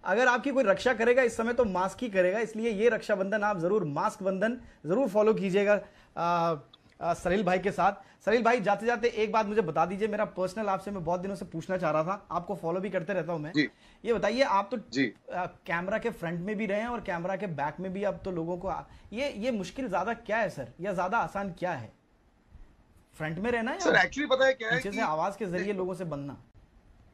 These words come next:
Speaker 2: आगे और पीछे रहना बहुत सिंपल हो जाता है कोई भी मीडियम पर, लेकिन प्रॉब्लम ये होती है कि,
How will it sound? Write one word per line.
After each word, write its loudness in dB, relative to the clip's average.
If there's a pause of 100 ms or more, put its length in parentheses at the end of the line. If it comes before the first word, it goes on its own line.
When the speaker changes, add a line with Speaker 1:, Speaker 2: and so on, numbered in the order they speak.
(600)
Speaker 2:
आगे 4
और 2
पीछे -2
रहना -2
बहुत -10
सिंपल -2
हो 2
जाता -4
है 4
कोई 0
भी -8
मीडियम -2
पर, -6 (520)
लेकिन -2
प्रॉब्लम 2
ये -2
होती 2
है 2
कि, -6